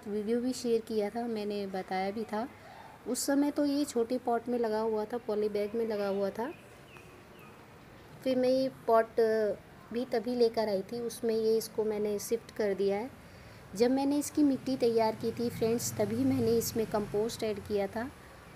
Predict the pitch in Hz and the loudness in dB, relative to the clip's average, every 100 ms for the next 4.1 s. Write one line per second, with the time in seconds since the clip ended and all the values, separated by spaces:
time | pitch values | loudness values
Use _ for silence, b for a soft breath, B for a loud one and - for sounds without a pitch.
0 | - 214 208 214 202 208 214 - 233 226 | -4 0 2 2 0 0 0 -2 0 0
1 | - 220 214 190 202 233 - - - - | 2 2 2 0 0 0 -4 -16 -18 -20
2 | - - - - - - - 220 240 240 | -20 -20 -20 -20 -20 -12 -10 -6 -2 -2
3 | 294 - - - - - 214 208 214 190 | -4 -10 -18 -18 -12 -4 -2 -2 -2 -4